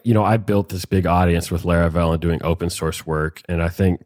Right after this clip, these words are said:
if you have any way to build an audience like that, you should definitely do that and take advantage of it. I do know I've seen quite a few people try to launch things without sort of going through that legwork of, like,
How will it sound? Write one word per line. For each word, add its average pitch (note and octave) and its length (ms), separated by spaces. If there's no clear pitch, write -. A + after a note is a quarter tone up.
if F#2 160
you C3+ 140
have G#2+ 180
any A#2+ 220
way F#2 420
to E2 140
build F2+ 340
an E2 80
audience E2 500
like D#2 220
that, D#2 340
you F#2+ 80
should F2+ 180
definitely F2+ 380
do F#2+ 340
that D2+ 240
and - 80
take F2 140
advantage E2 440
of D#2 140
it. E2 200
I F2+ 100
do A#2+ 180
know A#2 260
I've G#2 120
seen F#3 160
quite A#2 240
a G2 40
few G2+ 160
people F#2 220
try G2+ 300
to F#2 80
launch F2 320
things F2+ 220
without F#2 480
sort F#2+ 200
of E2+ 80
going F2+ 200
through F#2 120
that E2+ 140
legwork D#2+ 600
of, D2+ 120
like, D#2 380